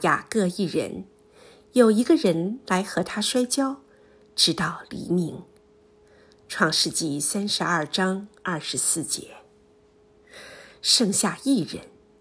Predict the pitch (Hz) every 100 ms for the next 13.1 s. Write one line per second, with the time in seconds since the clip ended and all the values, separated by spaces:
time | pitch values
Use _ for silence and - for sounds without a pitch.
0 | - _ _ _ - - - 240 240 240
1 | 262 196 185 214 185 180 - 170 - -
2 | 180 156 - 165 151 220 202 180 135 -
3 | 240 - - 147 185 214 175 - - -
4 | - _ _ _ _ _ - - - -
5 | - - 185 170 156 165 - 196 - 175
6 | 185 180 160 165 - - 143 139 - -
7 | - 170 - 113 - - 170 185 180 -
8 | 196 190 202 196 202 - _ - - 226
9 | 180 156 - - _ _ _ _ - -
10 | - - 247 311 370 220 160 160 175 240
11 | 202 214 160 165 160 143 123 156 - 139
12 | - - - - - - 233 233 226 233
13 | 180